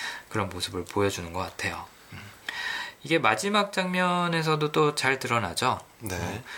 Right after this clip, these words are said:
Speaker 1: 그 영화 포스터이기도 하자, 가장
Speaker 2: 서로,
Speaker 1: 유명한 장면이
Speaker 2: 서로 총을 겨누는 장면이죠.
Speaker 1: 옥상에서.
Speaker 2: 예.
Speaker 1: 네. 어,
Speaker 2: 서로는 아니죠.
Speaker 1: 서로는 아니죠.
Speaker 2: 양조위가.
Speaker 1: 음, 양조위가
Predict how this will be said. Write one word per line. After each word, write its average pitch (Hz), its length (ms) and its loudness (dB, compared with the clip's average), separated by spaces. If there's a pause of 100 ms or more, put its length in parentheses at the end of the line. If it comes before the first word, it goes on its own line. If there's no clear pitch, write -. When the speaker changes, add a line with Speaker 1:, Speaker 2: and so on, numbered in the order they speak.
(220)
Speaker 1:
그 117 480 2 (220)
영화 123 300 4
포스터이기도 165 840 2
하자, 127 460 2 (220)
가장 139 280 2
Speaker 2:
서로, 120 120 2
Speaker 1:
유명한 113 280 -2
장면이 98 240 -4
Speaker 2:
서로 120 360 2
총을 120 380 0
겨누는 85 500 -4
장면이죠. 85 580 -8 (220)
Speaker 1:
옥상에서. 123 580 -4 (100)
Speaker 2:
예. 85 100 -6
Speaker 1:
네. 90 200 -6 (400)
어, 147 480 6
Speaker 2:
서로는 147 400 2
아니죠. 87 200 -2
Speaker 1:
서로는 190 380 4
아니죠. 104 280 4
Speaker 2:
양조위가. 90 500 0 (160)
Speaker 1:
음, 92 300 -10
양조위가 147 800 2